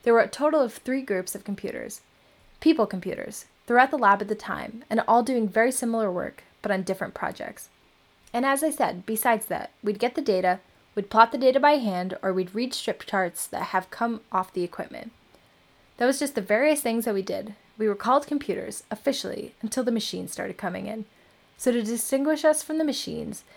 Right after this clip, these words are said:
the machines were the computers, and we were given titles as mathematics technicians or mathematicians, and I don't remember the year that happened or the years. We were a team. We were always a team.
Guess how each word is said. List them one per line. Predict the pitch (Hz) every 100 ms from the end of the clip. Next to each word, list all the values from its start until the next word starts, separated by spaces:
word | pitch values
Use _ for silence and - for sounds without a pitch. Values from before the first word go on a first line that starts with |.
| - -
the | 220
machines | 214 - 240 254
were | 277
the | 302
computers, | 302 220 196 180 180 180
and | - 202
we | 233
were | 254
given | 214 175 175
titles | - 214 202 214
as | 196 175
mathematics | 185 185 220 208 175 147 -
technicians | 180 - 170 - 175 175 -
or | - -
mathematicians, | 170 - 190 180 - 185 - - -
and | - 208
I | 240
don't | 233
remember | 160 190 180
the | 170
year | 165 -
that | - -
happened | 185 180 190
or | 165
the | -
years. | - - - - _ - -
We | 233
were | 247 220
a |
team. | 214 - - 240 _ _ _ _ _ _
We | 240
were | 233 -
always | 214 226 196 190
a |
team. | - - 220 208